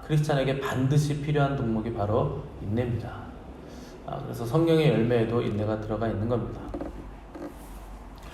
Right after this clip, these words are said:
어, 어, 삼십육 절에서 인내가 필요하다라는 전제를 달고 있는데 이것이 크리스찬에게 반드시, 어, 필요한 성품이기 때문에 이 전제를 달고 있는 겁니다. 근데 인내는 어떻게 얻는 것인가?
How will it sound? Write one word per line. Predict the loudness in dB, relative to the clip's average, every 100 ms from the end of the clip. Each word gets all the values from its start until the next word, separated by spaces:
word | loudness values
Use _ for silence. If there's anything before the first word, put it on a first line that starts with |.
| -14 -14 -8
어, | -4
어, | -2
삼십육 | 2 6 8 8 8
절에서 | 6 6 4
인내가 | 4 8 8 10 10 10
필요하다라는 | 6 4 8 8 10 12 12 12 10 6
전제를 | 4 2 2 2 2 2
달고 | 0 2 2
있는데 | 0 2 2 2
이것이 | 2 2 2 2 2 2
크리스찬에게 | 0 0 0 0 -2
반드시, | -2 -2 0 0 0 0 0 -2 -8 -12 -12
어, | -12
필요한 | -4 4 4 4
성품이기 | 4 4 4 2 2 0
때문에 | 0 2 2 2
이 | 0
전제를 | -2 0 2 2
달고 | 2 2 2
있는 | 2 2
겁니다. | 0 -2 -6 -12 -14 -16 -18 -16 -16 -16 -12 2
근데 | 6
인내는 | 10 12 12
어떻게 | 10 8 6 6
얻는 | 6 6
것인가? | 2 2 6 6 6 2